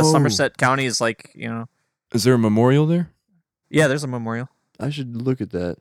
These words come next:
Speaker 3: Is there
Speaker 2: I
Speaker 3: a
Speaker 2: don't
Speaker 3: big
Speaker 2: actually, you know, I,
Speaker 3: gouge in the
Speaker 2: I, I
Speaker 3: earth?
Speaker 2: don't th-, I don't think I've been to, like, the completed one. I think, like, I was there, it was, like, a temporary thing.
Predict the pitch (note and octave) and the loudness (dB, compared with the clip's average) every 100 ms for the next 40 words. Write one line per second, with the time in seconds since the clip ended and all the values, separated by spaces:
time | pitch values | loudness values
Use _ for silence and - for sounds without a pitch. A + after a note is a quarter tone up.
0 | - G2 D3 - - - F#3+ - G#2 - | 0 4 4 4 2 0 0 4 6 6
1 | - - - - D3 E3 A3+ A3+ E3 E3 | 4 2 2 4 2 2 0 0 2 4
2 | G#3+ A3 A#3+ A3+ E3 F#3 F#3 - D3 C3+ | 2 -2 0 0 0 0 0 0 2 2
3 | - A#2 C3 - C3+ C3+ A#2+ A#2 A2 A2 | 0 -4 -4 0 0 2 2 2 0 -4
4 | - B2+ B2 G#2+ A#2+ A#2 B2 B2 A#2+ A2 | -6 -2 -2 0 -2 0 0 0 -2 -2
5 | A2+ A2 - A#2 A2 A2 A2 G#2+ A2+ A2 | -2 -4 -6 -4 -4 -4 -4 -6 -10 -12